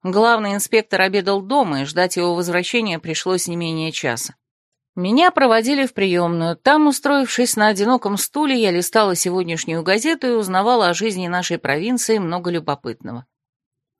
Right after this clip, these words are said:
Народ в Протумбрии был недоволен молодым наместником, сыном короля, потому что тот так и не определился с положением в обществе немагов. Всем известно, что и в Центральной Альмерии, и в нашей провинциальной Протумбрии права немагов ущемлялись.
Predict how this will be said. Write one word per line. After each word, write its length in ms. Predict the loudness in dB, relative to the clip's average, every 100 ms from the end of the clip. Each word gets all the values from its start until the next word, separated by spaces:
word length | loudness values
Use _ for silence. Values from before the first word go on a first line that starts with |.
| _ _ _ -8
Народ 440 | 0 4 4 2
в 100 | -2
Протумбрии 680 | -2 -2 0 0 0 2 0
был 260 | 0 -2 0
недоволен 580 | 0 0 0 0 0
молодым 460 | 0 0 0 0 -2
наместником, 680 | -2 -4 -4 -6 -8 -8 -6
сыном 380 | -2 -2 -2
короля, 460 | -2 2 2 2 -4 -8 _ _ _ _ _
потому 320 | 2 4 2
что 200 | 2 -2
тот 360 | 0 -4 -2
так 240 | 0 0 2
и 40 |
не 120 | 2
определился 680 | 0 0 -4 0 0 0 -4
с 80 | -2
положением 580 | 2 2 2 -2 -2 -2
в 60 |
обществе 460 | -2 -2 -4 -2 -4
немагов. 500 | -2 -2 -4 -8 -20 _ _ _ -20 -8
Всем 320 | 0 4 4
известно, 600 | 4 2 0 0 0 -2
что 380 | -2 -4 -2 -2 -2
и 140 | -4
в 60 | -4
Центральной 680 | -2 -2 2 4 4 2 -4
Альмерии, 600 | 0 0 0 0 2 0 -2
и 60 |
в 80 | -2
нашей 360 | 0 0 -2 -4
провинциальной 720 | -4 -4 -4 2 2 2 -2
Протумбрии 680 | -2 -4 -2 -2 0 0
права 480 | 0 -2 0 2 2
немагов 520 | 2 0 -2 -2 -6 -4
ущемлялись. 760 | -4 -2 -2 0 -2 -6 -12